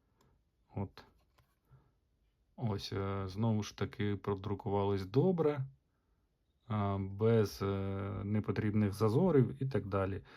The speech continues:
Е, знову з цієї сторони зробив такий, е, як, е, корпус для тримання цього всього.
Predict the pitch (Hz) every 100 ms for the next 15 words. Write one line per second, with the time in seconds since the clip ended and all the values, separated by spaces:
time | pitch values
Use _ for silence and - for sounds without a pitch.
0 | - - 107 101 101 92 95 110 107 101
1 | 101 92 - 107 101 101 - 107 101 101
2 | 104 101 98 92 95 104 95 101 - 104
3 | 101 101 - 117 120 - 104 101 104 101
4 | - - 104 104 - 214 226 220 180 139
5 | 160 147 147 156 156 147 135 135 127 120
6 | - 113 113